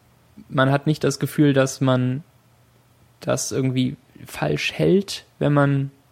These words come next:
wenn man die Daumen so ein bisschen auf dem Display hat, weil es ja nicht diesen breiten Rahmen hat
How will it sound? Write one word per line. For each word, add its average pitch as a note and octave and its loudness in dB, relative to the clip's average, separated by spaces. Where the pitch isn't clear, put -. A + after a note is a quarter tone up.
wenn C#3 0
man B2+ 0
die B2+ -4
Daumen D3 2
so D3 -4
ein C3+ 2
bisschen C#3 0
auf B2 -6
dem C3+ -2
Display D3+ -4
hat, D3+ -4
weil C3 2
es C3 0
ja C3+ 4
nicht C3+ 0
diesen B2+ 2
breiten C3 -4
Rahmen C3+ 0
hat C3+ -4